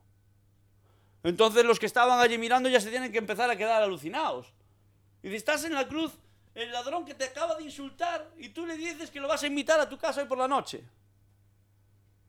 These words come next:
Cuando era como la hora sexta, hubo tinieblas sobre toda la tierra y hasta la hora novena.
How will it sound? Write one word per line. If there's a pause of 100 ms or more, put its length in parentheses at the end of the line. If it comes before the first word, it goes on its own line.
(1900)
Cuando
era
como
la
hora
sexta,
hubo
tinieblas
sobre
toda
la
tierra
y
hasta
la
hora
novena.